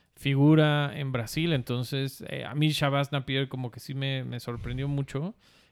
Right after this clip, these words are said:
eh, y también, bueno, serán también cosas ahí y temas económicos, eh, por los topes que pueda haber en la G League, y al final, eh, pues, yo creo que las decisiones más que deportivas, eh, son, eh, económicas,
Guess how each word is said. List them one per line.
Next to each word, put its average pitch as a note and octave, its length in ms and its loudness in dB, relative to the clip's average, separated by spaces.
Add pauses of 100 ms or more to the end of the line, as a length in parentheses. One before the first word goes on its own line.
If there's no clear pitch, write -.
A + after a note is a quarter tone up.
(100)
eh, A#2 520 -8
y E3 80 -6
también, G3 340 2
bueno, D3 320 -2
serán D3 420 -2
también C#3+ 340 0
cosas C3 480 -4
ahí A#2+ 420 -4
y C3+ 100 -8
temas C3+ 360 -6
económicos, A#2+ 840 -12 (540)
eh, A2+ 360 -2
por A#2+ 160 -6
los A#2 200 -6
topes C3+ 360 0
que C#3 100 -4
pueda C3 180 -2
haber C3 160 2
en B2 80 -2
la A2+ 100 -2
G A#2 160 -2
League, B2 320 -2
y C3+ 100 -4
al A2+ 140 -4
final, B2 540 -4 (360)
eh, A#2+ 640 -6 (100)
pues, C#3+ 120 0
yo D3 120 6
creo D#3 160 2
que D#3 100 0
las C3 200 0
decisiones C#3 480 -4
más B2+ 180 -4
que C3+ 120 -4
deportivas, A#2+ 880 -6 (340)
eh, G#2+ 520 -10
son, B2 600 -4
eh, B2 580 -8
económicas, E3 840 -4